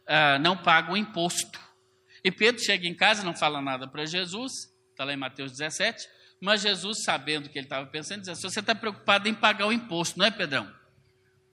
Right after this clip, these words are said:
O Pedrão falou, "É, o povo tá falando que o senhor não paga imposto, não."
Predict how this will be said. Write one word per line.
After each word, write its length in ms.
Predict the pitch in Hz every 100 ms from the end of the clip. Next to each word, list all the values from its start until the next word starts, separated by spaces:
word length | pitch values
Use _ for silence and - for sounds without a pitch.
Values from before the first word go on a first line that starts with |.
| _ _ _ _ _ -
O 80 |
Pedrão 320 | 185 220 185 190
falou, 280 | 220 202
"É, 220 | 170 123 - _ _ _ _ _ _ _ _ _
o 40 |
povo 160 | - 175
tá 120 | 185
falando 160 | 170 165
que 60 |
o 20 | -
senhor 100 | 185
não 80 |
paga 260 | 196 202 208
imposto, 420 | 269 214 220 -
não." 200 | - -